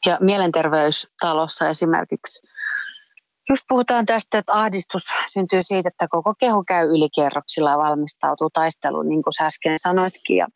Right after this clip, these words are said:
täällä sivuilla myös neuvotaan, että korona-ahdistukseen kannattaisi, että siihen auttaisi säännöllinen elämänrytmi muun muassa, mitä kyllä neuvotaan suur-, aika moneen asiaan. Mut mitä sä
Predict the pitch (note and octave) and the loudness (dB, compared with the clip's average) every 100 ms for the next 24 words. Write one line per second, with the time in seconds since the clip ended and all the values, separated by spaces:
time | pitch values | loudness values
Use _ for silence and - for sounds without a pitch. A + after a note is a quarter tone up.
0 | - _ - - F3+ F3+ G3+ F#3 F#3 F3+ | -16 _ -20 -6 -2 0 2 2 4 4
1 | F#3 F3+ G3 F#3+ F3+ E3+ D#3 - F3+ G3 | 2 4 2 2 2 2 0 -2 -4 0
2 | G3 F3+ F3+ F#3+ F3 - E3 D#3 - E3 | 2 2 2 2 0 0 -2 -2 0 2
3 | E3 E3 - _ - F3 E3 E3 - F3+ | 2 0 -4 _ -4 0 0 -2 -2 0
4 | F3+ - F3 - - _ _ _ - - | 0 0 -4 -6 -20 _ _ _ -4 -2
5 | - G3 G3 G3 - G3 G3+ - G#3+ G3 | 0 2 2 0 0 0 0 0 0 2
6 | F#3 F#3 F#3+ G3 G3+ E3 D3 - C#3+ - | 2 2 2 2 0 0 0 -2 -4 0
7 | D3+ - D#3+ D3+ D#3 - F3 - - - | -2 0 0 2 2 0 0 -2 -4 -12
8 | _ _ _ F3 E3 E3+ - F3+ F3+ F#3 | _ _ _ -2 0 -2 2 4 4 2
9 | F#3 F3+ G3 F#3 _ _ - G#3 F#3+ - | 0 -2 -2 -4 _ _ 0 2 2 2
10 | G3 G3 A#3 G#3+ D#3+ D#3+ E3 D#3+ B2 D#3+ | -2 0 0 2 2 2 0 -2 0 -2
11 | - G3 G3 F#3+ | -2 -2 0 0